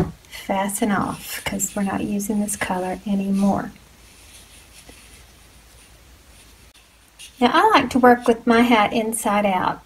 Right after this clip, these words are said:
Some people crochet the other way, but I crochet with my, the,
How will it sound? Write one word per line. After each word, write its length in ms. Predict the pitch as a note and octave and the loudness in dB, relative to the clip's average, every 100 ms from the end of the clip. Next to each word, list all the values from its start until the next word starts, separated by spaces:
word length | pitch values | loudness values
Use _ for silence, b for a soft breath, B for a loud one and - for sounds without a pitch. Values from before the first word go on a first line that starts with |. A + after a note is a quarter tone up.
| - | -6
Some 240 | - D4 | 2 2
people 280 | - D4 A#3 | 2 2 4
crochet 580 | A#3 - A#3 A#3 A#3 G#3+ | 2 4 6 6 4 4
the 160 | G#3+ G#3+ | 6 6
other 220 | A#3 G3 | 8 6
way, 280 | F#3 G#3+ G3 | 4 2 0
but 100 | F#3+ | 2
I 180 | A#3 A#3+ | 6 6
crochet 520 | - A#3+ A#3 - G#3+ | 6 4 4 4 4
with 300 | G#3+ G#3 - | 4 2 2
my, 280 | G#3 F#3+ G3+ b b b b b b b b | 4 4 0 b b b b b b b b
the, 160 | - | -4